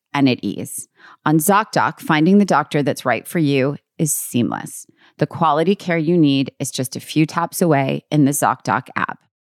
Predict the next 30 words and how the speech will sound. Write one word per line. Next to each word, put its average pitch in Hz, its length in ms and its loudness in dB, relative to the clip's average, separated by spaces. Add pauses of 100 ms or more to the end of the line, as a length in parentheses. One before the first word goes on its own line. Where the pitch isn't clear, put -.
(140)
ZocDoc 202 680 0
is 160 160 -2
the 165 160 -6 (120)
only 170 540 2
free 175 640 0
app 139 420 -2 (280)
that 156 160 2
lets 147 260 0
you 196 140 4
find 160 420 0 (160)
and 196 480 6
book 170 380 0 (100)
doctors 143 480 0
who 151 80 -4
are 131 100 2
patient-reviewed, 156 1000 0 (400)
take 147 260 2
your 165 100 2
insurance, 147 640 0 (300)
are 147 140 0
available 147 440 0
when 202 200 4
you 214 100 2
need 160 240 4
them, 147 280 -2 (120)
and 147 140 0
treat - 280 -2
almost 147 380 0
every 147 240 -2
condition 147 640 0